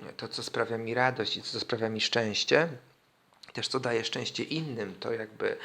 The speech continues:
mm, e, ta moja aktywność, która daje szczęście innym, która sprawia, że inni czują się przy mnie wygodnie i komfortowo,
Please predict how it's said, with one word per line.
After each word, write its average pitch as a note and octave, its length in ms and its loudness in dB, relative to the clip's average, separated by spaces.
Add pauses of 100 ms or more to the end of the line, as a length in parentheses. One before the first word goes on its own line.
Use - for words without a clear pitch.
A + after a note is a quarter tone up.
(480)
mm, A2+ 480 -4
e, G#2+ 1400 -6
ta A#2 100 -4
moja A#2 240 6
aktywność, B2+ 480 2
która A#2 180 -6
daje A2 240 -4
szczęście - 380 -6
innym, C3 360 -4
która A2 220 -6
sprawia, A#2 280 -2
że A2 120 -2
inni C3+ 380 -2
czują - 260 0
się A#2 120 0
przy - 200 2
mnie A#2+ 200 2
wygodnie B2 380 2
i C3 100 -6
komfortowo, - 840 -2